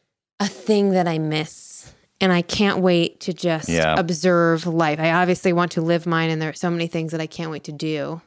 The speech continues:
Speaker 1: But I just want, I'm just desperate to, like, observe life too.
Speaker 2: Yeah. And to have random things happen
Speaker 1: Yes.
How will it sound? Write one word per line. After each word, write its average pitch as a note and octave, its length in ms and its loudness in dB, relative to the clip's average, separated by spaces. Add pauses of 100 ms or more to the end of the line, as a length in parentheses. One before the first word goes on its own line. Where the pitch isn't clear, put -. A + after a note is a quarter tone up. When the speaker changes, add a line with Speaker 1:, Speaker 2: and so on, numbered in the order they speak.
(720)
Speaker 1:
But F#3+ 100 2
I F3+ 140 4
just F#3 180 -2
want, F#3+ 240 0
I'm F#3+ 220 0
just F3+ 180 -6
desperate F#3+ 360 -2
to, F3+ 80 -2
like, E3+ 120 -2
observe E3 640 -2
life B2 420 -10 (540)
too. - 260 -2 (600)
Speaker 2:
Yeah. D2+ 180 0 (280)
And D3+ 220 6
to E3 140 6
have E3 420 4 (920)
random B2 800 4 (140)
things D#3+ 420 4
happen F#2+ 320 2
Speaker 1:
Yes. G3 460 -2